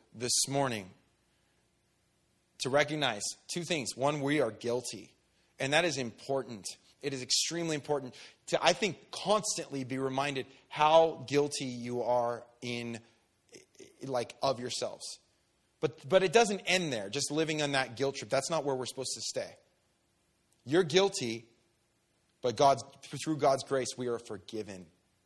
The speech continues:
And we are to walk as new creations, not under that guilt anymore in the same way. We recognize we're guilty in and of ourselves, but we are free in Christ. New creations, the, the whole, all, all the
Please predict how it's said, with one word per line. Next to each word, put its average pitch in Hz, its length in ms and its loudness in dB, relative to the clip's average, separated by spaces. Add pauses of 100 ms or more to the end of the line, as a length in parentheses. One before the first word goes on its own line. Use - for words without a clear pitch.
(360)
And 127 220 -8
we 135 140 -2
are 131 80 0 (180)
to 131 100 -8
walk 127 400 -2
as 120 200 -6
new 127 300 -6
creations, 117 840 -8 (340)
not 120 320 0
under 127 220 -4
that 113 240 0
guilt 113 260 -6
anymore 110 480 -10
in 104 80 -14
the 98 60 -16
same 101 280 -10
way. 90 280 -14 (480)
We 131 80 -6
recognize 147 640 0
we're 139 80 -4
guilty 147 520 -4
in 139 100 -6
and 143 100 -6
of 139 140 -4
ourselves, 131 580 0 (320)
but 107 240 -4
we 123 160 -6
are 104 120 -4 (220)
free 123 440 -8
in 104 160 -14
Christ. 101 480 -6 (240)
New 127 280 -6
creations, 110 800 -8 (320)
the, - 180 -4
the 123 140 -2
whole, 127 540 -2
all, 127 320 0
all 131 180 0
the 127 140 -4